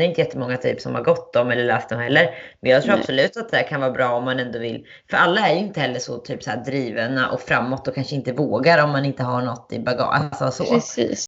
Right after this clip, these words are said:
Speaker 1: Jag kan tänka mig att det kan ändå vara rätt skönt att absolut gå en sån kurs och kanske få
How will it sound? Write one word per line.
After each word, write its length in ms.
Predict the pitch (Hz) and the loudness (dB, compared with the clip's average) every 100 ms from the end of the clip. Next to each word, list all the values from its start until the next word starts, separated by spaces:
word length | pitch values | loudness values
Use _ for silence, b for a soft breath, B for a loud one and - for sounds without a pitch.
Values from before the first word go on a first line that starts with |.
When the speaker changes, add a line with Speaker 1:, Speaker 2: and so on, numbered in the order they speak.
| _ | _
Speaker 1:
Jag 80 | 165 | -4
kan 100 | 170 | -2
tänka 240 | 165 143 | -2 -2
mig 60 | 147 | -6
att 60 | |
det 80 | - | -6
kan 120 | 208 196 | -2 -2
ändå 120 | 131 | 0
vara 100 | 113 | -2
rätt 120 | 127 | -4
skönt 360 | - 127 131 - | -4 -2 -2 -4
att 240 | 131 - - _ - | -6 -10 -20 _ -8
absolut 460 | - 151 175 196 | -4 2 2 2
gå 100 | 143 139 | -4 -6
en 60 | |
sån 200 | 127 123 | -6 -10
kurs 300 | 127 139 - | -8 -10 -10
och 80 | - | -10
kanske 220 | 135 - - | -8 -8 -8
få 340 | 127 123 120 | -2 -2 -2